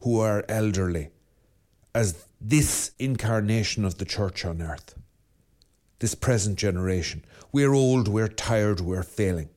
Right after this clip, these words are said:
Not God. That's purely projection. We're projecting ourselves onto him.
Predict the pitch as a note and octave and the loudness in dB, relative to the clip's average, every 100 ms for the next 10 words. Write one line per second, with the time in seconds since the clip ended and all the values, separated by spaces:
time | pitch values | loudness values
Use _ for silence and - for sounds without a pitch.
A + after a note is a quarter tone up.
0 | _ _ - F3+ - - - - _ _ | _ _ -6 -4 -4 -8 -12 -16 _ _
1 | _ - D#3 D3+ - - F#3 F#3 E3+ D#3 | _ -2 0 0 -2 -4 2 2 2 0
2 | - C3+ A#2+ D#3 - G2 D2 - - D3+ | 0 -2 0 0 0 -4 -4 -10 0 0
3 | D#3 D3+ E3+ G3 - F#3 E3+ D#3+ - E3 | 2 0 2 0 0 0 2 2 2 2
4 | D3 D3+ D3 C#3 C3+ D3 A2+ | 2 2 2 0 -2 -2 -6